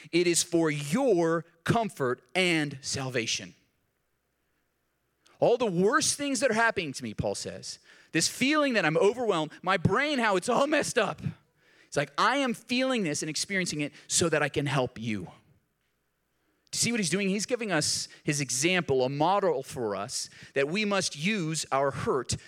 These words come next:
to help others. You know, sometimes I have conversations with people, and sometimes it's, uh, you know, a little bit more formal in counseling, sometimes not.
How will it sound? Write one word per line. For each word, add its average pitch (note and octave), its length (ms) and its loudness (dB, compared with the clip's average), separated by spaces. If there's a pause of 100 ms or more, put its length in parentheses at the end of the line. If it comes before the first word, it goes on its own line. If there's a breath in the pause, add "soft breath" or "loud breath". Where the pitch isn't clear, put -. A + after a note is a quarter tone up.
(140)
to D#3 100 0
help C#3 380 -2 (340 soft breath)
others. - 680 -8 (2750 loud breath)
You F3+ 140 2
know, D#3+ 200 2 (340)
sometimes F#3 640 2
I D#3 140 4
have E3+ 140 0
conversations D#3+ 600 -2
with C#3+ 140 -10
people, D3+ 400 0
and C3+ 140 -4
sometimes F#3 320 0
it's, - 240 -6
uh, A#2 180 -2
you D3 100 0
know, C3 100 0
a C3 40 0
little C3+ 140 -2
bit C3 120 0
more C3+ 120 0
formal C3 420 -2
in A2 100 -2
counseling, B2+ 440 -2
sometimes B2+ 340 -6
not. A2 240 -2